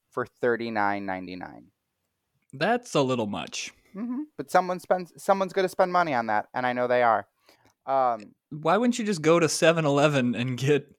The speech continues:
Speaker 2: like, a bigger
Speaker 1: Sure.
Speaker 2: one? Or does it have to be the authentic? It, was there
Speaker 1: Okay.
Speaker 2: science behind the packaging of the mixed salad shaker that it would, like, it has to be that?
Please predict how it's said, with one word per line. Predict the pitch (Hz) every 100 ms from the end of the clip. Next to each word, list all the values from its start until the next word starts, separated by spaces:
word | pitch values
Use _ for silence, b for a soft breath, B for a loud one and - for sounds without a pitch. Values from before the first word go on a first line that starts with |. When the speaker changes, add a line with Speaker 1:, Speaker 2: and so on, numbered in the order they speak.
| _ -
Speaker 2:
like, | 117 120 120 - 123
a | 120
bigger | 139 269
Speaker 1:
Sure. | 175
Speaker 2:
one? | 131 120 110 113 120 _ _ _ _ _ _ _ _ _ _ _ -
Or | 156
does | 156
it | 147
have | 196
to | 196
be | 170
the | 160
authentic? | 139 139 180 175 180 151 -
It, | 160 147
was | 180 160
there | 180
Speaker 1:
Okay. | 165
Speaker 2:
science | - - 175 240 262 -
behind | - 156 - 156 165 165
the | 156
packaging | - 160 143 127 110 107 95 98 b b b b
of | 143 143
the | 151
mixed | 151 190 -
salad | 202 175 165 156
shaker | - 165 147 123 113 117
that | 131 123
it |
would, | 139 135
like, | 131 120 - _ _ _ _
it | 135 -
has | - 175 165
to | -
be | 143 131
that? | 123 - -